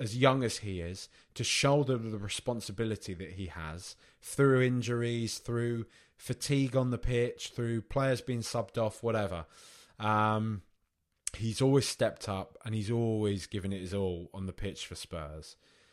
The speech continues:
What we are now starting to see, though, is he's still got those qualities, those hard-working qualities. What he's adding back onto this now is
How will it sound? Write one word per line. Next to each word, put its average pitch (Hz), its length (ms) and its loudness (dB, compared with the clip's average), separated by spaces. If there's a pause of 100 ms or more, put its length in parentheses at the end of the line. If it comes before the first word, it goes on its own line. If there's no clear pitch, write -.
(720)
What 156 220 8
we 151 140 6
are 151 60 4
now 151 380 6
starting 143 360 2
to 120 100 -4
see, 131 280 0
though, 95 180 0
is 92 200 -2 (200)
he's 120 260 -4
still - 320 4
got 139 220 2
those 120 240 4
qualities, 101 560 -2
those 107 260 2
hard-working 110 1080 -2
qualities. 90 800 -4 (400)
What 127 140 4
he's 131 160 4
adding 127 480 4
back 127 340 2
onto 107 240 -2
this 95 260 -6
now 85 380 -6 (500)
is 110 680 0